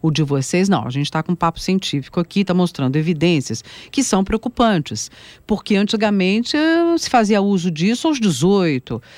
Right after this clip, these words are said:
né, aos dezessete, dezoito, dezenove, vinte. Tem gente que só experimentou na fase adulta da vida. Hoje não, hoje começa aos onze. A gente não sabe que consequência isso vai ter. Aliás, já sabe, já estão os indícios mostrando. Agora,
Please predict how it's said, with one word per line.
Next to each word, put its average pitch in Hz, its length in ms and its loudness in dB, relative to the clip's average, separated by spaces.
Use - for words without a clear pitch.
né, 165 140 2
aos 151 120 2
dezessete, 156 440 0
dezoito, 131 360 0
dezenove, 143 500 0
vinte. 190 1000 0
Tem - 140 -8
gente 175 140 -6
que - 80 -12
só 247 100 0
experimentou 202 600 0
na 196 120 2
fase 180 260 -2
adulta 160 460 -2
da 127 120 -6
vida. 139 840 0
Hoje 180 300 2
não, 294 320 4
hoje 196 180 0
começa 190 400 -2
aos 285 220 0
onze. 269 580 2
A 175 40 0
gente 190 220 0
não 226 120 2
sabe 214 260 -2
que 392 100 -4
consequência 190 720 -2
isso 175 220 -2
vai 156 180 0
ter. 151 160 -6
Aliás, 143 320 0
já 247 120 0
sabe, 143 340 -2
já 131 80 -4
estão 165 220 -2
os 165 100 0
indícios 175 400 0
mostrando. 185 380 0
Agora, 247 200 4